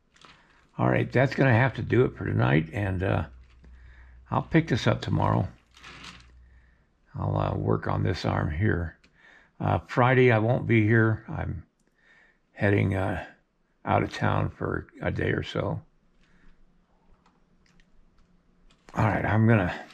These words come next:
see you guys tomorrow and, uh, hopefully get this arm finished, and then I can start working on these legs. All right, good night, everybody, and, uh,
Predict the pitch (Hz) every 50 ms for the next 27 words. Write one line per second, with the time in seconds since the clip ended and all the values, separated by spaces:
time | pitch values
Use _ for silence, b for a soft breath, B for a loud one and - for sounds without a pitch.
0 | B B B B B _ _ _ _ _ _ _ _ _ _ _ _ _ _ _
1 | - _ _ _ _ _ _ _ _ _ _ _ - - - - 123 127 131 131
2 | 131 135 117 110 110 110 131 151 143 131 127 117 - - - - - - - -
3 | - - - - - - - - - - - - - b b b b b b b
4 | b - - - 92 92 95 95 98 95 101 101 101 95 87 80 - - - -
5 | - _ _ _ _ _ _ _ - b b b b b b b b - - _
6 | - 120 110 110 - - 110 107 107 113 - 104 113 113 - - 92 92 92 90
7 | 87 - - 90 87 117 127 - - - - - - - - - - _ _ _
8 | _ b b b b b b b b b b b b b b - - - - 117
9 | 104 98 101 104 - - 98 95 90 - - 101 - - - 85 90 - 98 92
10 | 90 95 98 95 90 87 - - 101 107 - 160 - - - - - - - -
11 | _ - _ - - - - - - - - b b b b b b b b -
12 | 117 101 90 - - - - 139 123 98 87 82 87 87 90 - 87 87 90 87
13 | 82 - - - _ _ _ _ _ b b b b b b - - - - -
14 | - - - - - - 92 - - 151 98 98 92 82